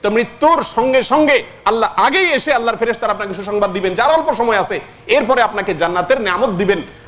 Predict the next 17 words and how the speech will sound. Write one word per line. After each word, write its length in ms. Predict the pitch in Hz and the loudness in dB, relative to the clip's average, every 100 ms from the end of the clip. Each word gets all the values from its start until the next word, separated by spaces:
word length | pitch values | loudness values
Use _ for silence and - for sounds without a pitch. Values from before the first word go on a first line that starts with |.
| - | 0
আর 200 | 202 269 | 2 2
যারা 200 | 226 247 | 2 0
জীবন 220 | 214 233 | 0 0
রোজা 200 | 220 220 | 2 0
ভঙ্গ 280 | 196 285 330 | 0 2 2
করবে, 360 | 285 277 262 160 - - | 2 2 2 -2 -8 -6
ঈমান 320 | 202 269 359 | 0 2 2
যদি 180 | 320 311 | 0 0
থাকে, 320 | 240 247 233 - - 135 | 0 0 -2 -4 -12 -2
জাহান্নামে 420 | 196 233 233 226 | -2 0 -2 -2
জ্বলে 340 | 175 220 214 | 0 2 2
পুড়ে 220 | 190 202 | 0 0
একসময় 380 | 196 180 - 226 | 0 -2 -2 -4
হয়তো 200 | 202 196 | -4 -4
বাসি 360 | 180 143 - 170 | -2 -2 -2 -6
কিছুটা 500 | 170 151 160 208 294 349 - - - - - - - | -8 -6 -2 0 0 -2 -10 -18 -20 -20 -20 -16 -10
পাবে। 340 | 98 90 82 | -8 -8 -14